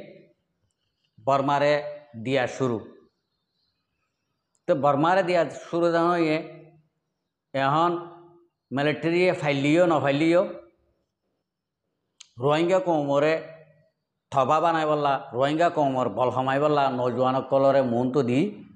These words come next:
মিলিটারির হামত গলাইম, মিলিটারি ট্রেনিং দিও বর্মার হুকুমতে আইসা। আই কইছিলি ওরা দে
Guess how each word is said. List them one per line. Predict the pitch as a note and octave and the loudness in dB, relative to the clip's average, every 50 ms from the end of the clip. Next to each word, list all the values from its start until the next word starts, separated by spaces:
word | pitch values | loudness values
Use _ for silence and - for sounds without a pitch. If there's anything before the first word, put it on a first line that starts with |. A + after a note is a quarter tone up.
| - _ _ _ _ _ _ _ _ - | -20 _ _ _ _ _ _ _ _ -4
মিলিটারির | A#2+ B2+ C3 C3 C3 - C#3+ C#3+ C#3+ D3 | 0 2 2 2 0 0 0 2 2 2
হামত | - C#3+ C3+ B2+ A#2+ A2 A2+ | 0 0 0 -2 -2 0 2
গলাইম, | C#3 C3+ C3+ C#3 C#3 C#3 C3+ C3 | 2 4 4 2 2 0 0 0
মিলিটারি | B2+ B2 B2 A2 - C#3 D3 | 0 -2 -2 -2 -2 -2 -2
ট্রেনিং | D3 - C3+ B2 A#2+ B2+ C3 C3+ C3+ | -2 -4 -4 -2 -2 0 2 2 2
দিও | C3+ C3+ C#3+ C#3+ C#3 C#3 - - - - _ _ _ _ _ _ _ _ _ - G2+ | 4 4 2 2 0 -2 -6 -12 -18 -20 _ _ _ _ _ _ _ _ _ -6 -2
বর্মার | B2+ B2+ B2 B2+ C#3 C3 | 0 0 0 0 0 0
হুকুমতে | B2+ C3+ B2+ A#2 B2 B2 A#2+ A2 G#2+ G2+ - - _ _ | 0 0 -2 -2 -2 -4 -4 -4 -6 -8 -10 -16 _ _
আইসা। | - C3+ C3+ C3 - - C#3 C3 G#2+ - - - - _ _ _ _ _ _ _ _ _ _ _ _ _ _ _ _ _ _ _ _ _ _ _ _ _ _ _ _ _ _ _ _ _ _ _ _ _ _ _ _ _ _ _ _ _ _ _ _ _ _ _ _ _ _ _ _ _ _ _ _ _ _ _ _ _ _ _ _ _ _ _ _ _ _ _ _ - | -2 0 0 0 0 -2 -2 -2 -2 -4 -10 -18 -20 _ _ _ _ _ _ _ _ _ _ _ _ _ _ _ _ _ _ _ _ _ _ _ _ _ _ _ _ _ _ _ _ _ _ _ _ _ _ _ _ _ _ _ _ _ _ _ _ _ _ _ _ _ _ _ _ _ _ _ _ _ _ _ _ _ _ _ _ _ _ _ _ _ _ _ _ -6
আই | B2+ C3+ C#3+ D#3 E3+ E3 | -4 -2 0 0 -2 -2
কইছিলি | E3 D#3+ D#3 D3 C#3+ B2+ D#3 E3 E3 E3+ | -2 -2 -2 -2 -2 -2 -2 -2 0 0
ওরা | D#3 D3 C#3+ C#3+ D3 D3+ | 0 0 0 0 0 0
দে | D3 C3+ C3+ D3+ D3+ | 0 0 0 2 2